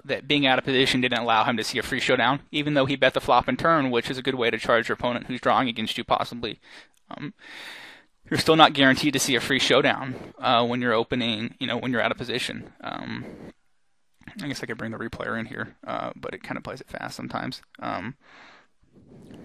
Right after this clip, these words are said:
but you'll see he raises pre-flop.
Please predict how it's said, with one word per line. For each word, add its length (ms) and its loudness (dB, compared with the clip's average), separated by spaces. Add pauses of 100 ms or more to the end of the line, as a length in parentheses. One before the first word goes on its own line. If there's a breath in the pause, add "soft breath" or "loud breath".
(1200 loud breath)
but 80 -10
you'll 120 -10
see 140 -10
he 160 -8
raises 360 -2
pre-flop. 600 0